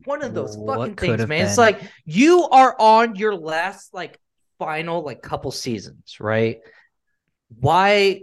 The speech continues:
Speaker 1: what is with the theatrics? Just fucking play football, do you, dog, and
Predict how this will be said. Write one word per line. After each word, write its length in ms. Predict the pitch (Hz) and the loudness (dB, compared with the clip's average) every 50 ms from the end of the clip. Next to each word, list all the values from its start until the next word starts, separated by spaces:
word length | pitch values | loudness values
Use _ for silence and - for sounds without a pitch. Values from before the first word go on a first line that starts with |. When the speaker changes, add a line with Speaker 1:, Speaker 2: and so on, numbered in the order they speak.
| - | -14
Speaker 1:
what 600 | _ - - 131 120 123 127 127 143 175 202 208 | _ -20 -20 -20 -18 -16 -6 0 2 4 4 4
is 200 | 214 220 185 151 | 2 0 -2 -2
with 260 | 160 170 196 190 196 | -2 0 0 0 -2
the 80 | - 165 | -6 -16
theatrics? 840 | 139 - 156 151 139 127 117 110 - - 95 92 92 - - - - _ _ _ _ _ 151 147 135 | -12 -8 -6 -4 -4 -4 -6 -8 -10 -14 -20 -20 -20 -20 -20 -20 -20 _ _ _ _ _ -20 -18 -12
Just 380 | - - 190 202 190 196 - - - _ _ | -4 0 0 0 0 -2 -6 -10 -16 _ _
fucking 600 | - 220 196 196 196 - 226 220 214 202 190 185 - _ _ _ _ _ _ _ _ _ _ _ _ _ _ _ _ - - - | -2 0 0 0 0 2 2 2 2 0 -4 -8 -10 _ _ _ _ _ _ _ _ _ _ _ _ _ _ _ _ -10 -8 -4
play 280 | 131 139 160 240 277 | 0 2 4 4 4
football, 800 | 262 - - 185 156 - - - 135 127 127 127 135 147 143 - _ _ _ _ 117 110 _ | 2 2 0 0 0 0 0 0 0 2 2 0 -2 -4 -6 -10 _ _ _ _ -20 -18 _
do 280 | - 156 196 233 277 294 | 0 2 4 6 6 6
you, 260 | 269 240 226 208 185 | 6 4 4 2 2
dog, 420 | 147 156 147 147 143 147 160 180 - _ _ _ _ _ _ _ _ _ | 4 4 4 4 4 2 0 -2 -4 _ _ _ _ _ _ _ _ _
and 380 | - 226 240 233 233 226 208 | -6 -4 -2 -2 -4 -6 -8